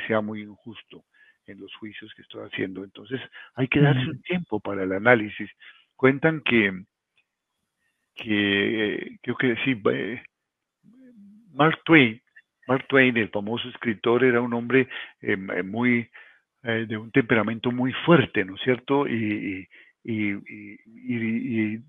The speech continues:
Speaker 1: difícilmente recibía las críticas. Entonces, cuando lanzaba un nuevo artículo periodístico, un cuento, y re-, recibía las críticas, eh, el deseo de él era escribir una carta y enviársela a este crítico, a esta persona que le estaba,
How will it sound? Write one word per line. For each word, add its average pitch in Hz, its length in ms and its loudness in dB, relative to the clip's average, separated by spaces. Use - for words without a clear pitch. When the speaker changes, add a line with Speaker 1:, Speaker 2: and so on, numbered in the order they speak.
Speaker 1:
difícilmente 156 760 2
recibía 107 460 0
las 120 180 0
críticas. 110 560 0
Entonces, 110 420 -8
cuando 95 300 -4
lanzaba 120 520 2
un 123 100 -6
nuevo 113 200 0
artículo 113 440 -6
periodístico, 107 640 -4
un 104 180 -6
cuento, 120 540 0
y 104 220 -16
re-, - 120 -8
recibía 113 400 4
las 127 160 2
críticas, 143 560 2
eh, 113 420 4
el 117 240 -10
deseo 139 500 6
de 131 120 10
él 139 100 10
era 139 520 10
escribir 120 800 2
una 143 280 2
carta 127 680 4
y 107 320 -2
enviársela 120 840 4
a 101 60 6
este 110 320 0
crítico, 123 520 -2
a 113 40 4
esta 127 200 0
persona 120 460 -2
que 117 140 -6
le 101 100 -12
estaba, 110 380 -18